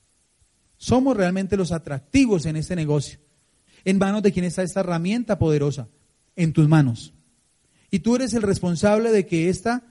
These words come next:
herramienta poderosa, este producto poderoso, esta compañía poderosa, llegue de forma correcta a las manos correctas.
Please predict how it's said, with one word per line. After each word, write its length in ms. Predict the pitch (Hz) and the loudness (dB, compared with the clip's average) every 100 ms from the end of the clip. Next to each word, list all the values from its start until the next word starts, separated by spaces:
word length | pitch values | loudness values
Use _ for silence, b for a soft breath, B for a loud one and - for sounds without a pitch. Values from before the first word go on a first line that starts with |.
| _ - | _ -10
herramienta 680 | 165 170 180 233 254 269 | -6 -2 2 2 2 0
poderosa, 600 | 254 196 175 180 180 208 - _ _ _ | 2 4 2 0 -2 -6 -10 _ _ _
este 300 | - 180 233 | -6 -4 -4
producto 500 | 233 175 185 233 262 | 0 4 6 4 0
poderoso, 380 | 226 214 190 185 | 0 2 2 -2
esta 220 | 175 220 | -4 -4
compañía 500 | 214 190 165 170 240 | -2 0 0 2 0
poderosa, 580 | 240 226 190 185 180 220 b b b b _ | 2 2 2 0 -4 -8 b b b b _
llegue 520 | 151 247 247 285 294 - | 4 4 4 -2 -6 -6
de 140 | 165 | -4
forma 280 | 170 175 202 | -2 -2 -4
correcta 440 | 185 170 180 214 | -4 -2 -4 -6
a 160 | 226 190 | -8 -6
las 120 | 165 | -4
manos 300 | 160 165 160 | -2 -4 -4
correctas. 600 | 160 143 135 - 123 | -4 -4 -6 -10 -20